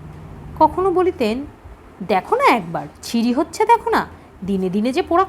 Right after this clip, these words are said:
কাঠ হয়ে যাচ্ছে।" রোগ যখন গুরুতর হইয়া উঠিল, তখন শাশুড়ি বলিলেন, "ওর সমস্ত ন্যাকামি।" অবশেষে একদিন নীরু সবিনয়ে শাশুড়িকে বলিল,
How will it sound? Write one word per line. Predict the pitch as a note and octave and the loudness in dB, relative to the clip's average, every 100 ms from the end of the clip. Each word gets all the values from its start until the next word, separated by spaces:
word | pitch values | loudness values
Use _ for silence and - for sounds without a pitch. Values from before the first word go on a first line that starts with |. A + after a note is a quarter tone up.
| - | 0
কাঠ | G#3 A#3+ - | 2 2 4
হয়ে | A4 E4 | 2 2
যাচ্ছে।" | - - - - - - - - - - - - - - - - - - - | 0 -4 -12 -16 -16 -20 -20 -20 -20 -20 -20 -20 -20 -20 -18 -18 -20 -12 0
রোগ | G3 G#3 C#4+ | 4 4 4
যখন | C#4+ E4+ E4+ D#4+ | 0 -2 0 -2
গুরুতর | G#3+ A3 A#3+ C4+ C#4 | 0 -2 -2 0 0
হইয়া | C4 C#4 C#4+ | 0 0 0
উঠিল, | C#4+ C#4 C4+ E4 - - - - - - | 0 -2 -4 -4 -6 -20 -20 -20 -20 -4
তখন | G#3+ A3 | -4 -2
শাশুড়ি | - A#3+ A3+ C#4 | -2 -4 -2 -2
বলিলেন, | C4+ C#4+ B3+ G3 A#3 - - - - - - - | 0 0 0 -2 -2 -10 -20 -20 -20 -20 -20 -6
"ওর | - | -4
সমস্ত | - G4 G#4+ A4+ | 2 4 4 2
ন্যাকামি।" | C#4+ A#3+ B3 D4+ B3 F#3 F#3 - - - - - - - - - - - - - - | 4 2 4 2 2 -2 -8 -18 -20 -20 -20 -20 -20 -20 -20 -20 -20 -20 -20 -12 -2
অবশেষে | C4 D4+ F4 - C#4+ | 0 2 0 0 0
একদিন | A3+ B3+ | 0 -2
নীরু | A3+ A3 | 2 0
সবিনয়ে | A#3+ - G#3 A3 A#3 A3 F#3 G#3+ - - - - | 0 0 0 0 -2 -4 -4 -10 -18 -20 -20 -6
শাশুড়িকে | A#3+ G#3+ G#3+ A3 A#3 | -4 -2 -4 -2 -2
বলিল, | F3 D#3+ F3+ | -2 -4 -8